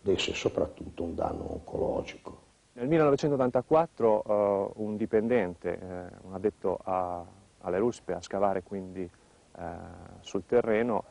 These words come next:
Speaker 2: inavvertitamente ruppe un fusto, eh, fuoriuscì dalla materia, eh, non ben definita. Questa persona morì il giorno stesso, anzi credo durante la notte, il giorno dopo,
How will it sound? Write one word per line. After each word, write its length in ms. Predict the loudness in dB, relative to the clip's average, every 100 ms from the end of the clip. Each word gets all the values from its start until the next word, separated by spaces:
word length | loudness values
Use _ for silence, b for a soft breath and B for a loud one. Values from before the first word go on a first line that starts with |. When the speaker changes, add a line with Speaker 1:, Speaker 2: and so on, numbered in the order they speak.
| B B B
Speaker 2:
inavvertitamente 840 | 2 6 4 4 2 4 4 2
ruppe 360 | 0 0 0 0
un 160 | 0 -4
fusto, 680 | -2 -2 -2 0 2 2 -2
eh, 280 | -4 -2 0
fuoriuscì 340 | 0 0 2
dalla 160 | 4 4
materia, 920 | 2 0 2 2 2 0 -2 -6 -6
eh, 20 |
non 200 | -6 -6
ben 160 | -2 -4
definita. 560 | -4 -4 -2 -2 -4 -6
Questa 260 | -4 -4
persona 340 | -2 -2 -2 -4
morì 240 | -4 -4
il 100 | -6
giorno 280 | -6 -6 -8
stesso, 520 | -8 -8 -4 -4 -4 -4
anzi 420 | -2 -2 -6 -10
credo 320 | -4 -4 -4
durante 360 | -4 -4 -4 -4
la 80 | -4
notte, 300 | -6 -8 -8
il 60 |
giorno 200 | -8 -8
dopo, 380 | -6 -6 -6